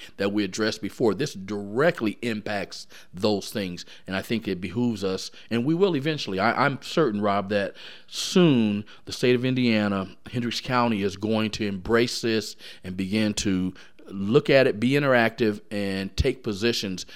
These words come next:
that are, uh, uh, supportive of the majority. Because if you look again, Hendricks County, the adult usage rate for tobacco is fourteen percent. What does that tell you? That means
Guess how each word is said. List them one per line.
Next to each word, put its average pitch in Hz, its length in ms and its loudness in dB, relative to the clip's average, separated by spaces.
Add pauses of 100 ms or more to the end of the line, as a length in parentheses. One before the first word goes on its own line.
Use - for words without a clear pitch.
(200)
that 98 260 0
are, 95 340 -2
uh, 92 280 -4
uh, 101 180 -10
supportive 113 640 -2
of 98 180 -6
the 98 80 -6
majority. 98 540 -4
Because 98 240 -8 (200)
if - 80 -18
you 110 100 -4
look 117 160 -4
again, 110 340 -4
Hendricks 120 260 -6
County, 147 420 0 (280)
the 107 100 -2
adult 110 380 2
usage 117 400 -2
rate 120 280 2
for 110 200 -2
tobacco 110 420 0
is 101 80 -6
fourteen 120 380 -2
percent. 139 500 -6 (360)
What - 100 4
does 131 60 2
that 120 120 4
tell 160 140 2
you? 107 140 2
That 120 100 2
means 117 220 0